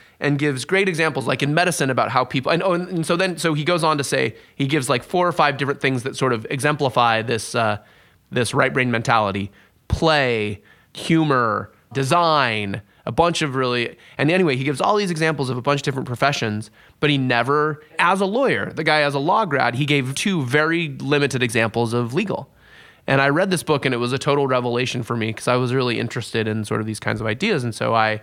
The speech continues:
so I was like, "I wanna kind of bring this revolution, this way of thinking,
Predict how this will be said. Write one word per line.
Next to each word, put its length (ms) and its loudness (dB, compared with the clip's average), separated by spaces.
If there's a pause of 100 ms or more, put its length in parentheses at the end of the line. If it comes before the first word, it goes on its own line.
(240)
so 160 -2
I 120 0 (240)
was 120 -8
like, 200 -2
"I 160 2
wanna 280 0 (300)
kind 140 -4
of 420 -16
bring 460 0
this 380 -4 (420)
revolution, 640 0
this 160 -2
way 100 2
of 80 -2
thinking, 420 0